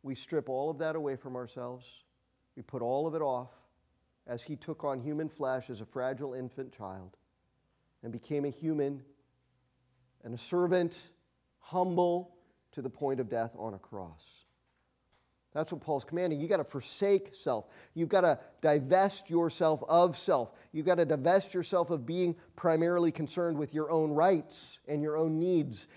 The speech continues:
and your own desires. Consider the needs of others as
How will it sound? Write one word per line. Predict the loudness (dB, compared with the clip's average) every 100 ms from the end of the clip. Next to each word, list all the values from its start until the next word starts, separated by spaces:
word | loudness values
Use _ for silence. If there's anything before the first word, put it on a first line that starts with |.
| -10
and | -6 -2
your | 0
own | 0 0
desires. | 0 0 2 2 0 -4
Consider | -6 -6 -2 0 0
the | 0
needs | -2 -2
of | 0 2
others | 4 4 2
as | 4 4 4